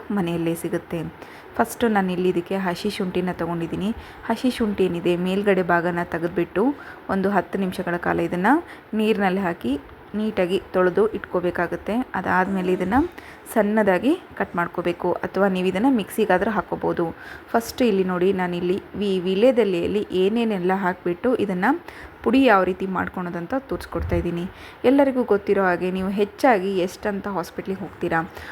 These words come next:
ಒಂದು ದಿನ ಎರಡು ದಿನಕ್ಕೆ ನೀವು ಟ್ಯಾಬ್ಲೆಟ್ ತೊಗೊಂಡು ಕಮ್ಮಿ ಆಗುವಂಥದ್ದಲ್ಲ.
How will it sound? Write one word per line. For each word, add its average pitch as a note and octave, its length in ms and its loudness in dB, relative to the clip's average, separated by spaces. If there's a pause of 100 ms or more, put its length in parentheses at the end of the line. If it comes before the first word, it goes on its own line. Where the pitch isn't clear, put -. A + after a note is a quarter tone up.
(180)
ಒಂದು A3 260 4
ದಿನ G#3+ 160 4 (200)
ಎರಡು F#3 220 0
ದಿನಕ್ಕೆ F3 340 -4
ನೀವು F3+ 280 -4
ಟ್ಯಾಬ್ಲೆಟ್ F#3 360 4
ತೊಗೊಂಡು F3+ 400 0
ಕಮ್ಮಿ F#3 200 -2
ಆಗುವಂಥದ್ದಲ್ಲ. F3 600 -2